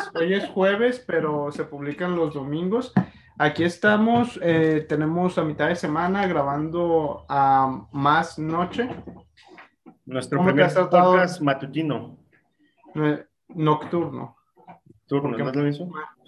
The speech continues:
Speaker 2: matutino, matutino es en la mañana, nocturno es en la noche, y estamos en la noche. ¿Qué
Speaker 1: Sí.
Speaker 2: dice la vida de graduado?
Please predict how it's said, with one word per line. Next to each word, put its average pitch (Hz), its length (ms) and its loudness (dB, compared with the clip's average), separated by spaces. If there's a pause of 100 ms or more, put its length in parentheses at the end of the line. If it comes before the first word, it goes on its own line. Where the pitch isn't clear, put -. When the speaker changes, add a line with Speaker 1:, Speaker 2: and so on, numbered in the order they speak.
(360)
Speaker 2:
matutino, 156 460 -4
matutino 156 540 0
es 175 100 -10
en 170 60 -2
la 151 60 -2
mañana, 135 440 -6
nocturno 135 500 -8
es - 80 -12
en 135 80 -10
la 127 80 -8
noche, 127 360 -10
y 127 120 -8
estamos 135 680 -6
en 131 140 -6
la 123 100 -6
noche. 131 420 -10 (880)
¿Qué 165 180 4
Speaker 1:
Sí. 180 80 2
Speaker 2:
dice 196 500 4
la 160 160 4
vida 151 280 4
de 170 160 2
graduado? 139 840 0